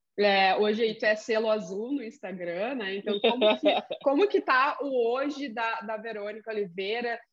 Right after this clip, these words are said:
Speaker 1: passado a limpo aí, né? Rodando, já vendendo o teu livro. Como que foi, Verônica, pra ti pegar um livro na mão? Você te imaginou que um dia isso fosse acontecer na tua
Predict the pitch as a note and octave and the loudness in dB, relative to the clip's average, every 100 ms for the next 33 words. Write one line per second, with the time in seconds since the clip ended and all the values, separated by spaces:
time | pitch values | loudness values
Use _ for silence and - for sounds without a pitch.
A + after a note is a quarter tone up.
0 | _ A#3 A3 - A3 G#3+ A3 G#3 A3+ - | _ -2 -2 0 0 2 0 0 -4 -4
1 | A#3 G#3 G3+ A#3 B3 G3+ F#3+ G#3 G#3 G3+ | -2 -2 -2 -6 -4 -4 -4 -4 -4 -6
2 | F#3 G3 G3 A#3+ A#3+ G3+ F#3 G3 G#3+ G3+ | -4 -2 0 0 0 -4 -2 -2 -4 -4
3 | F#3 F#3 G#3 A#3+ A3+ G#3+ F#3 F#3 F#3 A3 | -4 -2 -2 -4 -6 -8 -8 -8 -4 -2
4 | A#3+ G3+ A3 - _ - F#4+ C#5+ - - | -2 0 -2 -2 _ -2 0 0 -4 -12
5 | - A#3 A#3 C4 B3+ A3 G#3+ G#3+ A3 A3 | 0 4 4 4 0 0 -2 -4 -6 -6
6 | B3 B3+ A#3+ B3 B3+ A3 A#3 B3 B3 A3+ | -6 -4 -2 -2 -4 -2 -2 -2 -4 -4
7 | F#3+ G3 G3+ G#3+ A3 A#3+ A#3+ C4 D#4 A#3+ | -6 -4 -4 -6 -8 -6 -4 0 0 2
8 | A#3 D4 D#4+ C4 G#3 A#3+ A#3 - - _ | 2 2 2 2 0 -8 -8 -12 -14 _
9 | A#3+ A#3 B3 A#3+ A3+ A#3+ A#3+ - F3 G3 | -8 -6 -6 -6 -4 -6 -6 -4 -2 -2
10 | A#3 G#3 F#3+ | -4 -6 -8